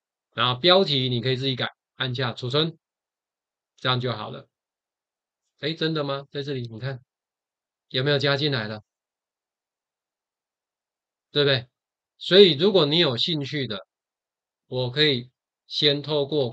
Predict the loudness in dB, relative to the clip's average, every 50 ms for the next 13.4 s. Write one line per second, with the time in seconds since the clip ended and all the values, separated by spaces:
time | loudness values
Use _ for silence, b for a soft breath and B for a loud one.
0 | -4 -2 -2 -2 -2 -2 -4 -4 -4 -4 -4 -6 -6 -8 -8 -12 -14 -12 -10 -8
1 | -6 -6 -6 -8 -8 -12 -12 -10 -10 -10 -8 -8 -8 -10 -10 -10 -10 -10 -10 -10
2 | -12 -14 -16 -18 -16 -12 -12 -12 -12 _ _ _ _ _ _ _ _ _ _ _
3 | -4 -2 0 0 2 0 0 -2 -4 -6 -8 -8 -8 -8 -6 -4 -4 -4 -4 -4
4 | -4 -4 -4 -4 -4 -4 -6 -6 -6 -6 -8 -10 -12 -18 _ _ _ _ _ _
5 | _ _ _ _ _ _ _ _ _ -16 -16 -16 -14 -14 -14 -14 -10 -8 -8 -6
6 | -6 -6 -6 -4 -4 -4 -4 -6 -8 -10 -14 _ _ _ _ _ _ _ _ _
7 | _ _ _ -6 -4 -4 -2 -2 -4 -4 -4 -4 -4 -4 -4 -6 -6 -8 -14 _
8 | _ _ _ _ _ _ _ _ _ _ _ _ _ _ _ _ _ _ _ _
9 | _ _ _ _ _ _ _ _ _ _ _ _ _ _ _ _ _ _ _ _
10 | _ _ _ _ _ _ _ _ _ _ _ _ _ -16 -14 -14 -12 -12 -14 -14
11 | -14 -14 -16 -16 -18 -20 _ _ _ -12 -8 -6 -4 -4 -4 -6 -8 -10 _ _
12 | _ _ _ _ _ _ _ _ _ _ _ _ _ _ -4 -2 0 0 0 -2
13 | -4 -6 -8 -8 -4 -2 -2 -2